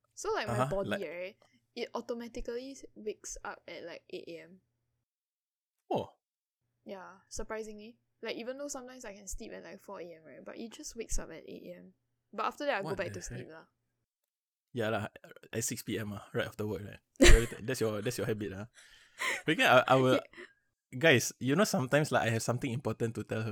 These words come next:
Speaker 2: Like, I say, "Hey, you know, there's,
Speaker 1: <laughs>
Speaker 2: there's an update for, update on this project lah. I need your help to send me something." Then she'll be like, "Oh, I'm about to sleep already, but okay, I, I go."
Speaker 1: <laughs>
Speaker 2: I'm like, "Come on." <laughs>
Speaker 1: No,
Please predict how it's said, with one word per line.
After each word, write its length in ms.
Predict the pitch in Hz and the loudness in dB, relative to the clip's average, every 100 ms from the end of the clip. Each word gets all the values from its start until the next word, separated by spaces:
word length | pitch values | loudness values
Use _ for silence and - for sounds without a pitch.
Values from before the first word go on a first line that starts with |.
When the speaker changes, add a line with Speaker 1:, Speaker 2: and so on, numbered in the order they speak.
| 104 | -2
Speaker 2:
Like, 160 | 339 - | -2 -2
I 0 | |
say, 160 | - - | -4 6
"Hey, 240 | 440 - - | 8 8 6
you 80 | |
know, 80 | - | 0
there's, 160 | 214 - | 0 -2
Speaker 1:
<laughs> 440 | 381 - - - 120 | -4 -8 -20 -8 -4
Speaker 2:
there's 160 | - | 0
an 80 | 113 | 0
update 320 | 117 123 131 | 0 0 -4
for, 80 | 113 - - - | -4 -8 -14 -6
update 240 | 113 131 - | -2 -2 -4
on 160 | - 110 | -6 -6
this 80 | 123 | -6
project 320 | - 110 110 | -6 -6 -6
lah. 160 | 101 101 | -6 -6
I 80 | |
need 160 | 117 107 | -6 -6
your 80 | 107 | -6
help 240 | 120 - - | -6 -8 -10
to 80 | 104 | -10
send 160 | 104 | -8
me 80 | 107 | -8
something." 320 | 101 101 95 101 - - - - | -10 -12 -10 -14 -14 -20 -20 -2
Then 80 | 254 | 0
she'll 160 | 285 131 | 2 2
be 160 | 117 | 2
like, 160 | 113 101 - | 2 -2 0
"Oh, 160 | 190 175 | 4 8
I'm 160 | 139 139 | 8 6
about 240 | 185 135 | 2 0
to 40 | 120 | -2
sleep 160 | 143 | 0
already, 240 | 110 110 107 | 2 0 0
but 160 | 104 101 | 0 0
okay, 160 | - - | 4 8
I, 320 | 480 494 440 | 12 12 10
I 20 | 466 | 8
go." 240 | - 453 415 - - | 4 2 -2 -10 -16
Speaker 1:
<laughs> 240 | - - | -18 -6
Speaker 2:
I'm 80 | 196 | -2
like, 160 | 147 | -2
"Come 240 | - 175 123 | 0 4 8
on." 480 | 120 123 123 123 120 | 10 10 10 6 4
<laughs> 40 | - - - - - - - _ 427 415 415 403 - - - - | -4 -6 -18 -18 -18 -18 -20 _ 6 6 6 0 -10 -20 -12 -6
Speaker 1:
No, 100 | 320 | 0